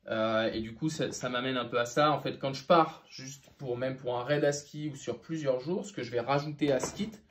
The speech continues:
bah, c'est pas grand chose, hein. Euh, c'est un t-shirt manche longue, puis une paire de chaussettes. Ça, c'est vraiment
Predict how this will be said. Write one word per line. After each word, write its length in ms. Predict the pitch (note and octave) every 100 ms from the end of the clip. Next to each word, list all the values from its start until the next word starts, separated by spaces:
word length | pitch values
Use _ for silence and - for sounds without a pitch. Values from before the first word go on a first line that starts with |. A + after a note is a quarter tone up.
| - - - _
bah, 80 | A#2
c'est 220 | - C#3
pas 120 | G3
grand 180 | F3 E3+
chose, 280 | - F#3 E3+
hein. 180 | F3 - _ - - - _ -
Euh, 720 | A2+ A2 A2+ G#2+ - - -
c'est 160 | - C3+
un 120 | A#2+
t-shirt 440 | - C#3+ D#3 C#3
manche 240 | C#3 C#3 -
longue, 260 | D3+ F3 G3 - - - -
puis 140 | A#2+
une 100 | A2+
paire 140 | B2+ A#2
de 60 |
chaussettes. 500 | A2+ A2+ A2+ A#2 - _ _
Ça, 180 | -
c'est 160 | A2 -
vraiment 260 | G#2+ A2